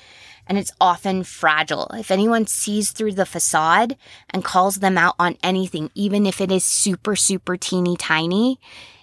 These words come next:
it feels like an attack on their entire person.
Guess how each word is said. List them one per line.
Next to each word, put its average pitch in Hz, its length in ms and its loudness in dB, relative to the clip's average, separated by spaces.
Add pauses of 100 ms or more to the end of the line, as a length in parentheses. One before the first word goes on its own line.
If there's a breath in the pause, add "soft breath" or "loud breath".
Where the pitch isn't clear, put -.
(180 loud breath)
it 202 260 2
feels 202 640 0
like 180 360 0
an 175 120 -4
attack 160 600 -2 (580)
on 185 200 4
their 175 140 2
entire 160 640 -4
person. 160 600 -8